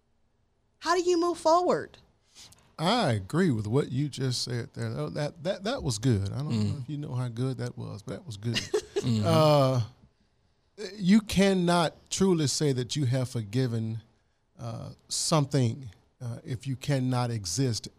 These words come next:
Speaker 2: in the same space with it. Uh,
Speaker 3: Mm.
Speaker 2: you're still holding on to it.
Speaker 3: Mm-hmm.
Speaker 2: Uh, I don't think forgiveness is nearly as hard as you said it is. Uh, I think not being a victim is much harder
Speaker 3: Right.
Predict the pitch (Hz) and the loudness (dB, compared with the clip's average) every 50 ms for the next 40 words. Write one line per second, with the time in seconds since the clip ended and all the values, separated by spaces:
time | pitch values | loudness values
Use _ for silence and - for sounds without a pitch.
0 | _ 131 120 113 110 104 - - 131 120 120 113 110 110 101 - - - - 123 | _ -8 -6 -6 -4 -4 -4 -4 -2 -2 -2 -2 -2 -4 -4 -6 -8 -6 -6 -4
1 | 113 107 101 - - 110 110 - - - - - - _ _ _ _ _ _ _ | -4 -4 -4 -4 -4 -6 -6 -6 -8 -12 -18 -18 -20 _ _ _ _ _ _ _
2 | _ _ _ _ _ _ _ _ _ - 127 117 110 113 117 127 151 147 - - | _ _ _ _ _ _ _ _ _ -2 0 0 0 0 0 2 2 2 2 2
3 | - 143 135 117 98 123 135 139 131 120 123 127 - 139 123 120 117 117 117 113 | 2 2 2 2 2 2 2 2 2 2 0 -2 -2 -2 0 0 0 0 0 -2
4 | 98 - - 147 147 135 110 98 90 85 - _ _ _ _ _ _ _ _ _ | -2 -4 -2 0 0 0 0 -2 -4 -8 -12 _ _ _ _ _ _ _ _ _
5 | _ _ _ _ 160 143 123 127 - - _ _ _ _ - 135 131 123 117 127 | _ _ _ _ -2 -2 -2 -2 -4 -10 _ _ _ _ -6 -2 0 0 2 0
6 | 131 127 120 _ _ - 139 123 120 117 117 117 117 - - - - - - - | -2 -4 -8 _ _ -10 -6 -6 -4 -4 -6 -8 -10 -12 -16 -18 -20 -20 -8 -2
7 | 160 165 196 214 208 190 - - 180 170 160 - - 147 139 120 104 131 143 151 | 2 4 6 6 6 4 4 4 4 4 4 2 0 -2 -2 0 2 4 4 4
8 | 127 139 139 127 107 131 131 107 110 123 135 143 143 139 131 120 120 117 110 - | 4 2 0 0 0 0 -2 0 0 2 2 2 2 2 2 0 -2 -2 -4 -2
9 | - 131 131 120 113 117 104 101 117 107 - - 156 147 143 117 107 - 143 - | 0 0 0 0 0 -2 -4 -6 -6 -6 -4 -2 0 0 0 -2 -4 -4 -6 -10
10 | - - - - - - 127 127 120 120 - - - - - 139 143 127 - - | -10 -10 -12 -12 -14 -10 -8 -8 -8 -8 -8 -12 -14 -8 -4 -4 -4 -2 0 2
11 | 156 143 127 131 - - 127 139 139 131 - - 104 135 131 123 113 107 98 92 | 2 4 2 2 -2 -4 -2 -2 -2 -2 -4 -4 -2 -2 0 0 0 -2 -4 -4
12 | 101 160 185 - - - 113 113 110 - 127 110 98 117 117 113 - - - 139 | -2 -2 -2 -2 -6 -10 -12 -12 -10 -10 -10 -8 -6 -6 -6 -6 -8 -10 -10 -10
13 | 127 - - - 104 - - _ _ _ _ _ _ _ _ _ _ _ _ 120 | -10 -8 -10 -12 -14 -16 -16 _ _ _ _ _ _ _ _ _ _ _ _ -2
14 | 120 113 95 - | 0 0 0 -2